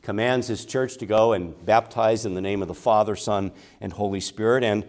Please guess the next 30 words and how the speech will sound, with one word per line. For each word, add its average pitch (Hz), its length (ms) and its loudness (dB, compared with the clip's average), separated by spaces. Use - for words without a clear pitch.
and 101 360 -4
so 156 200 -2
we 135 120 -2
considered 147 460 -2
the 117 80 -4
doctrine 135 400 2
of 101 60 -2
the 98 80 -6
Trinity. 143 420 0
I 120 60 2
want 170 240 0
you 160 60 -10
to 135 80 -4
notice 139 520 0
the 135 100 0
Trinitarian 143 840 -2
blessings 135 480 -2
that 131 100 -4
are 135 100 0
mentioned 151 480 -2
here 87 380 -2
in, 104 240 -4
in 104 340 -8
verse 101 400 -6
two, 117 480 -8
in 95 120 -8
verses 104 380 -4
one 107 180 -2
and 98 120 -4
two. 135 420 -6